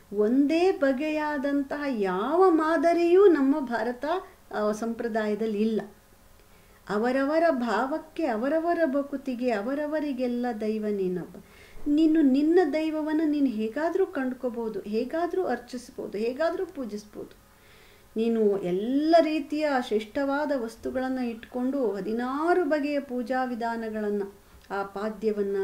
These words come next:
ಅರ್ಘ್ಯವನ್ನ, ಅಥವಾ ಅರಿಶಿಣವನ್ನ, ಕುಂಕುಮವನ್ನ,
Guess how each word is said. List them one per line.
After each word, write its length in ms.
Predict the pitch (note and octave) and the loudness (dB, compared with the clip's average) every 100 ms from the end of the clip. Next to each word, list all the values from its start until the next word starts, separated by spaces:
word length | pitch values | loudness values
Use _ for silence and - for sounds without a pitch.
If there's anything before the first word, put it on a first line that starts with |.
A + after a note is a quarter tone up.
| F#3+ G3 | -2 -4
ಅರ್ಘ್ಯವನ್ನ, 600 | G3 F#3 B3 A3 G#3 G3+ F#3+ | -6 -4 -2 -2 -2 0 -2
ಅಥವಾ 300 | F#3 A#3 B3+ C4 - - - | -4 -6 -6 -6 -12 -20 -8
ಅರಿಶಿಣವನ್ನ, 680 | G#3 A3+ - A3+ G#3+ G#3 G3+ G3 G3 | -6 -6 -6 -4 0 2 0 -2 -2
ಕುಂಕುಮವನ್ನ, 680 | A3 A#3 C#4 A#3+ A3 G#3 | -6 -4 -4 -2 0 0